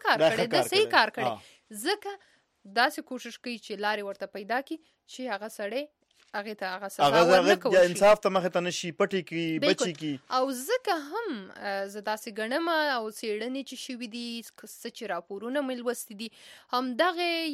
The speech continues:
Speaker 1: یو، آه، غټ دلیل کېدلی شي، وجه کېدلی شي چې هلته د دغه غیرت په نوم وژنو مخنیوی نه کیږي. ځکه چې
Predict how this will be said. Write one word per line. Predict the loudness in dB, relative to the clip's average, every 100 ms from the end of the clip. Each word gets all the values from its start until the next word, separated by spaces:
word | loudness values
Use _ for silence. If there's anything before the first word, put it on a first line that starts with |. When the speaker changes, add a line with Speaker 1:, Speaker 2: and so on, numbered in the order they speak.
| 0
Speaker 1:
یو، | 0 0
آه، | -2 -4 -8 -8 -6 -6 -6 -8 -10 -2
غټ | 0 0 -2
دلیل | -6 -6 -8
کېدلی | -10 -6 -6 -6 -8
شي، | -12 -12
وجه | -8 -8 -8 -12
کېدلی | -12 -8 -6 -8 -10
شي | -14 -12
چې | -12 _ _ _ -20 -10
هلته | -4 -4 -2 -4 -4 -8 _ _ -12
د | -8 -6 -6 -6
دغه | -8 -6 -8
غیرت | -8 -10 -10 -12
په | -14
نوم | -12 -12
وژنو | -12 -12 -12 -12 -14
مخنیوی | -14 -8 -2 -2
نه | -2 -8
کیږي. | -16 -16 -16 -20 _ -8
ځکه | -6
چې | -6